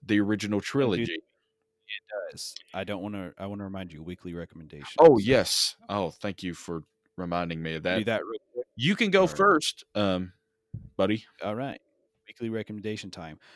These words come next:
Speaker 2: Uh, so, uh, been watching some Disney Plus lately, and I must say, most of what I've been watching has been America's Funniest Home Videos.
Speaker 1: <laughs>
Speaker 2: That's not my <laughs> weekly recommendation, though. Uh, you should check it out. The world's a scary place out there. That's a nice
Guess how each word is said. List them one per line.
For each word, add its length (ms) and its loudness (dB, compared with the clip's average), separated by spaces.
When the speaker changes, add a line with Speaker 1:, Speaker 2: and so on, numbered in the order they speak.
Speaker 2:
Uh, 180 -4
so, 500 -4
uh, 460 -6
been 200 -4
watching 360 -6
some 340 -8
Disney 300 -10
Plus 440 -12
lately, 360 -14
and 120 -10
I 80 -10
must 280 -8
say, 200 -6
most 320 -8
of 80 -12
what 100 -4
I've 100 -8
been 140 -10
watching 540 -10
has 140 -10
been 120 -8
America's 400 -10
Funniest 440 -10
Home 180 -12
Videos. 380 -12
Speaker 1:
<laughs> 220 -8
Speaker 2:
That's 160 -10
not 140 -8
my 120 -8
<laughs> 20 -4
weekly 340 0
recommendation, 800 -10
though. 180 -18
Uh, 300 -6
you 80 -10
should 180 -6
check 220 -6
it 80 -10
out. 200 -8
The 60 -12
world's 300 -8
a 120 -12
scary 360 -6
place 300 -10
out 140 -12
there. 160 -12
That's 180 -12
a 40 -16
nice 440 -12